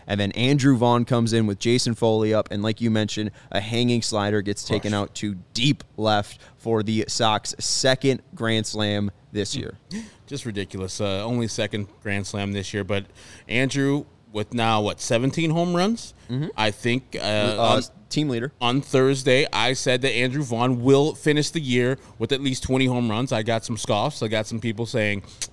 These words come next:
Speaker 2: "Come on, he's only hit fifteen in this many years, or this many games. How is he gonna hit five in the last week?" I'm like, "Hey, Andrew Vaughn, man. The power of Andrew Vaughn." Later on that day versus the Cleveland Guardians, almost murdered a man by hitting a home run. And then today,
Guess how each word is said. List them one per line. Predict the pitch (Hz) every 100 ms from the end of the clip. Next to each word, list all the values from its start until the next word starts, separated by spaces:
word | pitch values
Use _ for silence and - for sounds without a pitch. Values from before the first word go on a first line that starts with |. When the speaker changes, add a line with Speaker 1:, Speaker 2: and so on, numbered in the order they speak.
| - -
Speaker 2:
"Come | 139
on, | 139 117
he's | 104
only | 123 123
hit | 120
fifteen | - 123 - 143 135
in | 110 107
this | 123 156
many | 120 104
years, | 92 98 110 147 - - - -
or | 113 120
this | 151
many | 151 104
games. | 92 98 139 127
How | 135 147
is |
he | 143
gonna | 151
hit | 143 -
five | - 127 139
in | 139
the |
last | 143 143 -
week?" | 202
I'm | 104
like, | 98 107
"Hey, | 143 175 - - -
Andrew | 110 123
Vaughn, | 120 143 107
man. | 101 104 - - -
The | -
power | 120 123
of | 123
Andrew | 127 123
Vaughn." | 143 113 90
Later | 104 113 123
on | 120
that | 120 110
day | 117 120
versus | 120 113 107
the | 113
Cleveland | - 120 110
Guardians, | 107 113 127 139 -
almost | 110 107 101
murdered | 104 113 113
a |
man | 117 117 123 131 - -
by | 110 113
hitting | 120 117
a | 117
home | 120 120
run. | 139
And | 156
then | 156
today, | 147 156 165 113